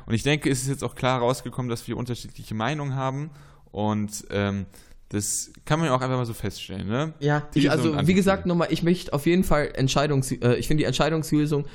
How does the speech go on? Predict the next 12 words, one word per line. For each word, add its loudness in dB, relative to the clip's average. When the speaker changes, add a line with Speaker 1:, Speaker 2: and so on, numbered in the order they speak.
Speaker 2:
ähm, 2
also 0
beziehungsweise -2
die 2
Zustimmungslösung 2
mit 2
ganz, 2
ganz 2
viel 2
Information 2
richtig 0
gut. 2